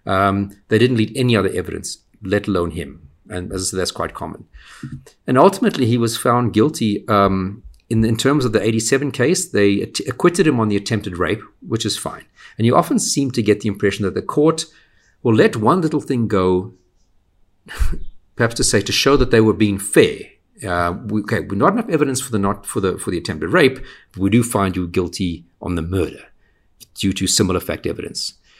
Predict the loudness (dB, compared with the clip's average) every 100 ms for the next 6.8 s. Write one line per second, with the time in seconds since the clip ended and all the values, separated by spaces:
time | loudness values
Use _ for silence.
0 | _ _ _ _ -2 0 0 0 0 0
1 | -2 -8 2 2 4 2 0 0 -2 -2
2 | -2 0 0 -2 -4 -2 -2 0 -4 -4
3 | -6 -6 -12 _ _ _ -4 -2 0 0
4 | 0 2 2 2 0 -2 0 0 0 -2
5 | -4 -4 -4 -6 -6 -4 -4 -4 -8 -8
6 | -4 -4 -4 -6 -8 -6 -6 -8